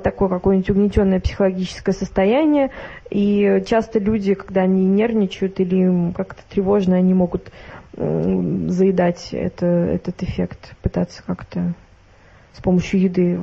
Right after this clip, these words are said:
это решить. То есть спать надо стараться не меньше семи часов, а лучше больше. Далее, какой ещё вопрос? Вопрос про,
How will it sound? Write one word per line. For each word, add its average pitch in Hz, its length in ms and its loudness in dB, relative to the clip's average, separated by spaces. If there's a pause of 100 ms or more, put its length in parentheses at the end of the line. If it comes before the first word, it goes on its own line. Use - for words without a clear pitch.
(100)
это 175 220 -2
решить. - 460 -4
То 208 80 0
есть 196 220 -2
спать 233 300 2
надо 196 540 2 (120)
стараться 196 500 0
не 180 140 4
меньше 180 560 0 (600)
семи 175 340 0
часов, 175 440 -4 (840)
а 185 80 0
лучше 180 280 0
больше. 165 460 -2 (160)
Далее, 202 800 4
какой 240 300 2
ещё 208 160 0
вопрос? 196 340 2
Вопрос 285 300 2
про, 226 580 4